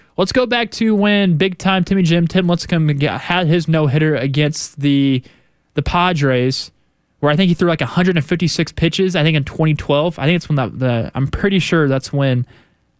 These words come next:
that no-hitter happened. But we are gonna definitely see pitchers have pitch counts. Unless, I mean, granted, if it's, like, in a midsummer, late summer type thing, if it's midsummer,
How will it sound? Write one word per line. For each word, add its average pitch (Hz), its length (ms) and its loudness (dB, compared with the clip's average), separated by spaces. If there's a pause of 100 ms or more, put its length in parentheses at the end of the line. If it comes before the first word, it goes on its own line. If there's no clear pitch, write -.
(460)
that 143 140 0
no-hitter 131 380 2
happened. 127 540 -2 (1300)
But 156 160 -2
we 196 160 2
are 240 80 0
gonna 208 180 0
definitely 170 360 0
see 156 520 0 (480)
pitchers 180 760 -2 (140)
have 160 260 -4
pitch 156 240 -2
counts. 127 260 -2
Unless, 277 240 -2
I 294 40 -2
mean, 240 280 -2
granted, 208 300 0
if 190 160 0
it's, 214 120 -2
like, 226 140 -2
in 185 80 0
a 151 120 2
midsummer, 160 1000 0
late 147 300 0
summer 175 440 0
type 175 260 -4
thing, 175 180 -2
if 175 60 0
it's 170 100 -4
midsummer, 220 640 0